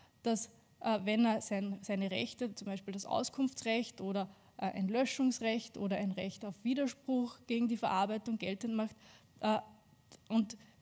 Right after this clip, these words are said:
dieses Verhältnis muss natürlich schriftlich durch einen Vertrag abgesichert sein. Und die Datenschutzgrundverordnung gibt uns im Artikel achtundzwanzig genau vor,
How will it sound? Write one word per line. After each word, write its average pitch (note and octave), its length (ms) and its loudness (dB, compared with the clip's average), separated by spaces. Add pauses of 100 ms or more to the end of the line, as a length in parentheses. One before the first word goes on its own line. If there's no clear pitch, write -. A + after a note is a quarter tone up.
dieses C4 300 4
Verhältnis A3 580 0
muss A#3+ 140 2
natürlich B3 400 2
schriftlich A#3 640 0
durch A3+ 160 0
einen A3 180 0
Vertrag A3+ 480 -2
abgesichert G3 640 -2
sein. F3+ 280 -4 (260)
Und G#3+ 120 -2
die A#3+ 60 -2
Datenschutzgrundverordnung C4 1200 2
gibt B3+ 200 -2
uns A#3+ 120 2
im A#3 100 2
Artikel A3 300 -2
achtundzwanzig B3 760 0
genau G#3 400 2
vor, A3 400 -2